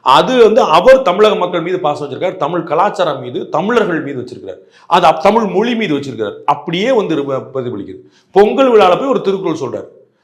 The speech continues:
லடாக்ல போய் ஒரு திருக்குறள் சொல்றாரு, ஐநால போய் திருக்குறள் சொல்றாரு, பிரான்ஸ்ல போய் திருக்குறள் சொல்றாரு, போற இடம் பூரா தமிழுக்காக பேசுறாரு. அப்ப தமிழ் மக்கள் இதை கவனிக்கிறாங்க, "என்னப்பா எங்க போனாலும் நம்மளை பத்தி பேசுறாருன்னு."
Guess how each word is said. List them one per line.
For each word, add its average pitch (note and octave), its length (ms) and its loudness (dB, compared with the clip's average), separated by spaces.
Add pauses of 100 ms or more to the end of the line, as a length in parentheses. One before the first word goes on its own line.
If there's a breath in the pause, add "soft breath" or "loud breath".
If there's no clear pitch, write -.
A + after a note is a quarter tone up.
லடாக்ல G3 580 4
போய் C4 100 -4
ஒரு A3 120 -2
திருக்குறள் F3 360 -4
சொல்றாரு, B2 260 -4
ஐநால A3 580 0
போய் B3 140 -8
திருக்குறள் F3+ 340 -4
சொல்றாரு, C3 320 -4
பிரான்ஸ்ல G3+ 440 -2
போய் B3+ 120 -6
திருக்குறள் F#3 320 -6
சொல்றாரு, - 280 -10 (140)
போற C4 420 6
இடம் G3+ 260 0
பூரா C4+ 140 2
தமிழுக்காக F#3 580 -4
பேசுறாரு. A2 240 -10 (360 loud breath)
அப்ப F#3+ 160 0
தமிழ் A#3+ 300 2
மக்கள் A3+ 260 2
இதை F3+ 140 0
கவனிக்கிறாங்க, E3 560 -2
"என்னப்பா G#3 300 -4
எங்க F3 340 -4
போனாலும் A3 220 -4
நம்மளை F3 200 -2
பத்தி D#3 160 -8
பேசுறாருன்னு." C3+ 400 -4